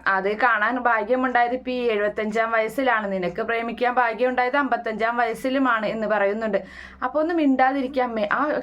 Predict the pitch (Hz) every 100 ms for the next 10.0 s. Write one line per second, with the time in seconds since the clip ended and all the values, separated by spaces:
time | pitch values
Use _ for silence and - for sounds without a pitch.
0 | - 254 214 220 269 277 214 190 220 214
1 | 214 226 214 202 220 196 160 - - -
2 | - 190 208 190 196 214 269 262 262 262
3 | 277 277 262 262 - 220 247 285 240 226
4 | 226 220 220 202 208 214 214 202 120 180
5 | 196 190 220 233 233 220 220 247 240 180
6 | - - - - 214 220 285 269 262 247
7 | 226 233 226 233 220 202 240 240 240 226
8 | 220 226 220 220 202 185 220 240 220 214
9 | 196 190 190 165 190 196 180 202 214 196